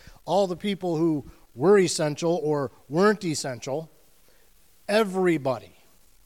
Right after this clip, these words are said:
All the people listened, all the men, all the women, and those who could understand. You know, so many churches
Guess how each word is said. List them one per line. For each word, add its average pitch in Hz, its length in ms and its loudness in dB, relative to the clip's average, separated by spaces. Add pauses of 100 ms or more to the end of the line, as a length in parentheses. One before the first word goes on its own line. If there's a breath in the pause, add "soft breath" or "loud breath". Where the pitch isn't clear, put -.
(580 soft breath)
All 226 420 4
the 214 120 -2
people 202 400 0
listened, 151 360 0
all 190 280 4
the 226 80 2
men, 180 340 2
all 202 320 2
the 202 80 2
women, 160 380 0 (380 loud breath)
and 208 340 4
those 185 520 2
who 190 140 -4
could 190 200 0
understand. 160 1000 -6 (1300 soft breath)
You 165 100 -2
know, 170 100 2
so 226 300 0
many 233 260 2
churches 127 680 -4